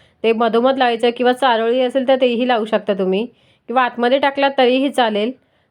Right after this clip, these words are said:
पण वरतून दिसायला मस्त वाटतं ना त्यासाठी मी लावते. आणि थोडंसं आपण प्रेस करायचं जेणेकरून ते चिपकतील, निघणार नाही. अशा पद्धतीने मी सगळे करून घेतलेत आणि आता याला आपण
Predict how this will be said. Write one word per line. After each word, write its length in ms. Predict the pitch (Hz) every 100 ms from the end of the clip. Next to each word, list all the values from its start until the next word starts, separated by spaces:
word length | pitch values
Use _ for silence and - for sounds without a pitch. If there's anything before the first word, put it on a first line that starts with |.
| -
पण 100 | 240
वरतून 340 | 247 226 262
दिसायला 300 | 254 262 262
मस्त 240 | 269 269 277
वाटतं 220 | 277 262
ना 100 | 320
त्यासाठी 360 | 277 233 233 247
मी 100 | 247
लावते. 360 | 233 220 240 370 - _
आणि 140 | 214 233
थोडंसं 340 | 294 285 294 302
आपण 180 | 302
प्रेस 300 | 311 269 233 -
करायचं 420 | 214 208 196 277 440 _ _ -
जेणेकरून 460 | 226 226 240 247
ते 120 | 254 302
चिपकतील, 720 | 302 233 233 220 - 233 339 359
निघणार 420 | 220 208 233 262
नाही. 360 | 254 196 220 349 _ _ _ _ _ _ _ _ -
अशा 220 | 185 214
पद्धतीने 260 | 226 233
मी 80 | 240
सगळे 320 | 247 214 226 262
करून 280 | 262 269
घेतलेत 360 | 277 254 262 277
आणि 200 | 247 240
आता 220 | 240 247
याला 220 | 262 240 240
आपण 240 | 233 302